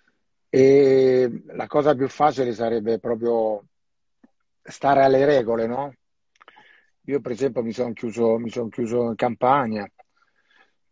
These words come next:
C'ho, ho la fortuna di avere una casa in campagna, per cui sto qui molto, molto spesso. Ho fatto solo un mezzogiorno a, a Milano per registrare una cosa, ma, ma di solito s-,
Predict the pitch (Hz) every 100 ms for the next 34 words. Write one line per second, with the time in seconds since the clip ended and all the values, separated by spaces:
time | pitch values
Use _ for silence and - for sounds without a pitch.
0 | _ - 131 110 - 131 123 - 120 -
1 | 139 135 123 120 120 120 113 123 117 135
2 | 123 120 120 104 101 - 117 110 104 101
3 | 101 98 101 - _ - - - - -
4 | 135 120 - 135 135 127 120 95 - 120
5 | 123 120 120 - - 123 117 117 - 151
6 | 127 127 123 135 131 123 139 131 127 _
7 | _ _ _ _ _ - 233 _ 131 123
8 | 123 131 120 127 113 135 135 127 123 123
9 | 120 120 - - - - - 127 131 135
10 | 143 143 120 117 113 113 - 123 120 120
11 | 120 143 139 117 107 92 _ _ _ _
12 | _ _ - 117 113 110 110 107 107 -
13 | 135 117 113 101